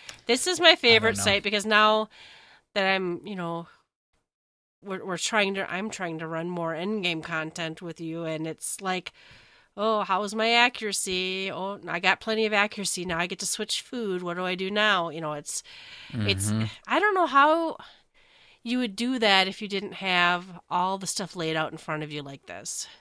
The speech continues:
Speaker 1: And I, I'm not.
Speaker 2: It would be
Speaker 1: Oh, it would be
Speaker 2: difficult.
Speaker 1: hard.
Speaker 2: Pad and paper. I do it for some stuff, but it would be super difficult for gear. And, you know, I, I think, I think everybody should use this site. If you have access to it, you should use it.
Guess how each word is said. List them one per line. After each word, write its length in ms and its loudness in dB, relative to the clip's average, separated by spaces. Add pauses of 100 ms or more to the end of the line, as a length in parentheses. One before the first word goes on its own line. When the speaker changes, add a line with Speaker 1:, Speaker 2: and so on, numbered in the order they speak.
(160)
Speaker 1:
And 140 -6
I, 300 4
I'm 340 -2
not. 240 -8
Speaker 2:
It 100 6
would 300 4
be 240 4
Speaker 1:
Oh, 80 -8
it 60 2
would 180 8
be 60 -2
Speaker 2:
difficult. 280 0
Speaker 1:
hard. 360 4
Speaker 2:
Pad 280 8
and 120 4
paper. 680 4
I 120 0
do 200 4
it 120 6
for 120 -2
some 320 4
stuff, 400 0
but 120 0
it 80 2
would 120 -4
be 120 -4
super 500 0
difficult 500 -2
for 160 -6
gear. 560 0
And, 560 -2 (680)
you 140 6
know, 240 4 (360)
I, 560 -10
I 120 0
think, 400 -2
I 100 -2
think 200 0
everybody 600 0
should 220 -6
use 180 -4
this 140 -2
site. 240 -2
If 100 -6
you 80 4
have 140 6
access 400 2
to 160 -4
it, 80 -8
you 100 -6
should 240 -6
use 260 -8
it. 120 -14